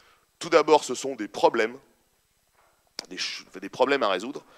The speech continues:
Et par ailleurs, ça on s'y attendait, ce sont des problèmes à résoudre qu'on ne peut pas y espérer résoudre avec des adultes et certainement pas avec les parents. Donc, euh, l'un des thèmes récurrents, c'est la sexualité,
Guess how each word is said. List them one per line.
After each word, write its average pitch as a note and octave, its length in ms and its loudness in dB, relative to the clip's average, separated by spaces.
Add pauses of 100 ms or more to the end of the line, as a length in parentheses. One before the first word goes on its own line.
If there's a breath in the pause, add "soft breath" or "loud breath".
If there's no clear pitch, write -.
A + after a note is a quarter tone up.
(480 soft breath)
Et C#3 80 2
par C3+ 220 8
ailleurs, B2+ 400 6
ça - 140 -10
on A#2+ 40 -8
s'y - 120 -6
attendait, G#2 300 -4
ce - 120 -12
sont A#2+ 120 -10
des G#2+ 120 -2
problèmes A#2 340 0
à F#2+ 100 2
résoudre G#2+ 280 -2
qu'on C3+ 80 -14
ne C3 40 -20
peut C3 140 -4
pas C3 280 4 (200)
y A2 140 -18 (100)
espérer B2+ 380 -2
résoudre A2+ 300 -2
avec G2+ 100 -8
des G#2+ 180 -8
adultes G2+ 300 -8
et - 40 -10
certainement G2+ 360 -6
pas B2+ 80 -4
avec B2 100 -10
les F#2 80 -10
parents. C2 280 -10 (840 soft breath)
Donc, D#3 320 2 (220)
euh, A2+ 440 6
l'un C3+ 140 4
des D3 120 -2
thèmes C#3 160 0
récurrents, C#3 320 -2
c'est A#2 120 -4
la A#2 40 -2
sexualité, A#2+ 680 -8